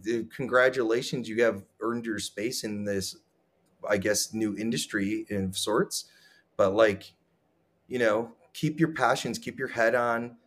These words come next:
make sure you stay stable, and, uh, have a good outlook for everyone to make sure that you, it's a, a responsible outlook, right? You know, um, I think that's where, for me,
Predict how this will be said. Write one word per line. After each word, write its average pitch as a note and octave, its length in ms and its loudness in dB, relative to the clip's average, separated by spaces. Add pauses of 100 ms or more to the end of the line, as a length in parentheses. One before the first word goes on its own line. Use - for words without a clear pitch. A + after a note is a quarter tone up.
(160)
make A2+ 140 -2
sure B2+ 140 -8
you B2+ 80 -8
stay A#2 320 0
stable, A2+ 760 0
and, G2+ 200 -4 (480)
uh, G2+ 140 -2
have A#2+ 220 2
a A#2 40 -4
good B2+ 280 4
outlook B2 440 2
for G#2+ 220 0
everyone G#2+ 640 0
to G#2+ 200 -4
make A2 240 -4
sure A2+ 200 -4
that G#2 160 -2
you, G#2 260 -8
it's G#2+ 260 -4
a, F#2+ 100 -8 (200)
a A2 80 -2
responsible G#2 760 0
outlook, E2+ 440 -4
right? F#2 320 -2 (160)
You A2+ 100 -8
know, G#2+ 320 -2 (380)
um, G2+ 640 4 (720)
I C#3+ 60 4
think D#3 220 2
that's C#3+ 300 4
where, B2 420 2 (120)
for C#3+ 240 -2
me, C#3 440 -2